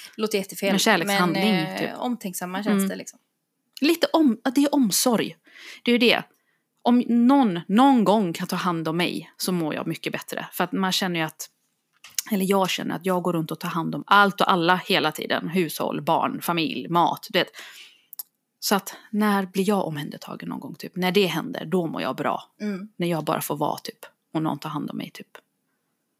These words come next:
Speaker 2: Typ så.
Speaker 1: Herregud. Ja.
Speaker 2: Fast nu låter det jättehemskt, nu låter det som
Speaker 1: Ja.
Speaker 2: att man <laughs>
Speaker 1: Ja,
Speaker 2: nej,
Speaker 1: det
Speaker 2: det,
Speaker 1: lät
Speaker 2: nej, men jag menar liksom det här samhället, du vet, man ska jobba,
Speaker 1: Mm.
Speaker 2: man ska vara mamma, man ska vara partner, man ska vara, eh, syster, man ska vara dotter, du vet, man har ju så jävla många roller och jag har ju svårt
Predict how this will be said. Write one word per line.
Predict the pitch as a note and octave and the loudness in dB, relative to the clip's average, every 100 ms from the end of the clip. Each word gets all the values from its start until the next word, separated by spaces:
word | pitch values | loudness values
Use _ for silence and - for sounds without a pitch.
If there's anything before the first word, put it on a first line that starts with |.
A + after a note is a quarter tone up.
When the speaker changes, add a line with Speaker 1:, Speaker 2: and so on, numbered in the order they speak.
| _ _ _ _ _ _ _ _ - _ | _ _ _ _ _ _ _ _ -16 _
Speaker 2:
Typ | - G#3 | -2 0
så. | A3 | 0
Speaker 1:
Herregud. | - - - - _ - | -2 -6 -16 -20 _ -10
Ja. | G#3+ G3 | -8 0
Speaker 2:
Fast | B3+ A3+ | 4 6
nu | |
låter | B3+ C4 A#3 | 6 6 4
det | |
jättehemskt, | A3 A#3+ - A3 G#3 - | 4 0 2 4 4 4
nu | |
låter | A#3 A3 | 2 0
det | |
som | G#3 G#3 | 0 0
Speaker 1:
Ja. | |
Speaker 2:
att | G#3+ | 4
man | G#3 G3+ | 4 6
<laughs> | G#3+ - G#4+ | 4 6 6
Speaker 1:
Ja, | D4+ | 8
Speaker 2:
nej, | E4 C4+ | 8 6
Speaker 1:
det | |
Speaker 2:
det, | |
Speaker 1:
lät | D4+ G4+ - - - | 6 6 2 -2 4
Speaker 2:
nej, | D4+ D#4 D4+ D#4+ - C#4 B3+ | 6 8 8 6 4 -2 -2
men | A#3 | 2
jag | A3+ D4+ | 4 6
menar | D4 C#4+ A#3 | 6 6 6
liksom | A#3 - A3+ | 6 4 4
det | A3 | 4
här | A3 | 4
samhället, | - A#3 G#3 E3+ E3+ F3+ F3+ | 4 2 2 0 0 0 0
du | |
vet, | E3 | -2
man | F3+ | -2
ska | - | 0
jobba, | F#3 G3 | 0 0
Speaker 1:
Mm. | G3 D#3+ | 0 0
Speaker 2:
man | E3+ | 0
ska | - | 0
vara | F#3 | 0
mamma, | F#3 F#3+ D#3 D#3 | 2 2 0 -2
man | E3 | -2
ska | - | -2
vara | F#3 | -4
partner, | - E3 - E3+ | -2 -4 -4 -6
man | E3 E3 | -4 -4
ska | G3 | -4
vara, | F3+ E3+ E3 - - - | -2 -2 -4 -14 -20 -8
eh, | F3+ | -2
syster, | - G3+ - | 0 0 -2
man | - F3+ | -6 -2
ska | G3 | -2
vara | F#3+ | -2
dotter, | - - | -4 -4
du | E3+ | -2
vet, | F3 | 2
man | F#3+ | 4
har | G#3 | 4
ju | F#3+ | 4
så | - | 0
jävla | D#3+ G3+ G#3 D#3 E3 | 0 2 4 2 -2
många | E3+ E3 | -2 -2
roller | F3 F3 F#3 F#3 | -2 0 0 0
och | F3+ | 0
jag | G3+ A3 F3+ | 2 2 0
har | - F3+ | -2 -2
ju | E3 | -2
svårt | - G3+ D#3 - | -2 -2 -4 -6